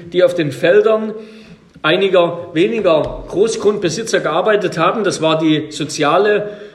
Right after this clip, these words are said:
die wirtschaftliche Realität damals in Judäa. Und häufig haben eben Reiche, Mächtige ihre Macht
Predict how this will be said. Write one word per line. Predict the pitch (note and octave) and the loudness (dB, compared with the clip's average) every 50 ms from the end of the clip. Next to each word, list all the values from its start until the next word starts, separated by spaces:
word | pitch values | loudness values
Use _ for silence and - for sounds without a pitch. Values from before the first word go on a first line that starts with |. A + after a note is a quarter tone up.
| - - | -14 -10
die | D#3 C#3+ | -4 -2
wirtschaftliche | E3+ G#3 - G#3 G3 - - E3+ D3+ G3 F3 | -2 0 0 0 -2 -2 -2 -4 0 0 0
Realität | E3+ E3+ E3+ D#3 D3 C#3+ - E3+ E3+ G3+ - - - - | 2 2 2 2 2 0 -2 0 0 0 0 -2 -2 -2
damals | D3+ D3+ D#3 F#3 G3 G3 F#3+ - | -2 -2 0 0 -2 -2 -2 -4
in | F#3 D#3 D3 | -6 -6 -4
Judäa. | C#3+ D3 C#3+ D#3 D3+ D#3+ F3 G3 G3+ G#3 G3 F3 - - - - - - - - - - _ _ _ _ _ _ _ _ _ _ _ C#4+ C#4 - C#4+ - _ _ _ _ _ _ _ _ _ - - _ _ _ _ _ _ _ _ _ - - _ _ _ _ _ _ _ _ _ _ | -4 -4 -2 -2 0 2 2 2 2 2 0 -2 -4 -8 -14 -18 -20 -20 -20 -20 -20 -20 _ _ _ _ _ _ _ _ _ _ _ -20 -20 -20 -20 -20 _ _ _ _ _ _ _ _ _ -20 -20 _ _ _ _ _ _ _ _ _ -20 -20 _ _ _ _ _ _ _ _ _ _
Und | - F#3 F3+ F3+ F3+ - - - - - - - - - | 0 0 0 0 -2 -6 -8 -10 -12 -16 -20 -20 -18 -8
häufig | D#3 D3+ E3 F#3+ - - B3 G3+ - C#3+ | -2 2 2 4 4 2 0 -2 -2 0
haben | D#3+ F3 F#3+ F#3+ G#3 G3 | 0 2 2 2 2 2
eben | F#3 F#3 F#3 G#3 A3 G#3+ - - - - | 2 2 2 2 -2 -6 -8 -12 -12 -10
Reiche, | - C#3+ E3 F3 G#3 - - A3 G3 | -4 0 2 2 2 2 2 0 2
Mächtige | D#3 E3 G3+ - - - A3+ F#3+ G#3+ | 2 2 2 2 2 -2 -2 0 0
ihre | G#3 F3+ E3 C#3+ C#3+ | 2 2 0 0 -2
Macht | D3 F#3 - - - - | -2 -2 -2 -4 -8 -12